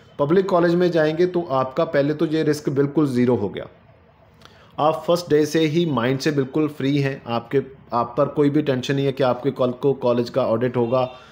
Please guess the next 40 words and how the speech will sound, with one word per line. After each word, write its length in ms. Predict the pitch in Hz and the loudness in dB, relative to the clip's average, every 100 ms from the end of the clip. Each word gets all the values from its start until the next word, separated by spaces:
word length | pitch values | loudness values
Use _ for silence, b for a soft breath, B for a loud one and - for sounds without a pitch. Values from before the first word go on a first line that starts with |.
| B 143 | B -4
उस 160 | 135 | 2
ऑडिट 280 | 143 135 120 | 2 2 0
में 140 | 135 127 | -2 0
क्या 180 | 123 | 2
होगा। 240 | 110 92 90 | 0 -2 -6
पहला 320 | - 127 143 | 0 2 2
पॉइंट 260 | 135 131 127 | 2 0 0
तो 120 | 139 | 0
ये 180 | 113 117 | 2 2
है 60 | |
कि 120 | 120 143 | 2 0
आपको 300 | 120 - 147 | 0 -2 -2
प्राइवेट 440 | 143 127 123 139 | 0 0 2 -2
कॉलेज 300 | - 120 120 | 0 0 0
में 120 | 135 | 0
एडमिशन 340 | 127 120 117 127 | -2 -2 -2 -2
लेना 240 | 110 110 | 0 2
ही 140 | 117 123 | 2 0
नहीं, 160 | 123 131 | -2 -2
कोई 240 | 160 165 | 2 4
भी 120 | 175 | 4
प्राइवेट 420 | 175 131 123 123 | 4 2 2 0
कॉलेज 300 | - 107 92 | 0 -2 -2
है, 100 | 85 - b b b | -6 -12 b b b
चाहे 160 | 135 135 | 0 2
वो 120 | 147 | 2
पोस्ट 360 | 147 147 147 143 | 2 0 0 0
ग्रेजुएट 320 | 139 139 127 | 0 0 0
वर्क 220 | 131 123 | -2 0
परमिट 240 | 139 135 139 | -2 0 -2
में 340 | 139 139 135 - - | 0 0 -2 -10 -4
आपको 300 | 120 - 139 | -4 0 0
डील 220 | 123 131 | 0 -4
कर 180 | 123 127 | -2 2
रहा 120 | 135 | 2
है 80 | 143 | 2
चाहे 240 | 143 135 | 2 0
नहीं 300 | 131 113 117 | 0 0 -2
कर 160 | 110 95 | -4 -6
रहा। 160 | 73 | -10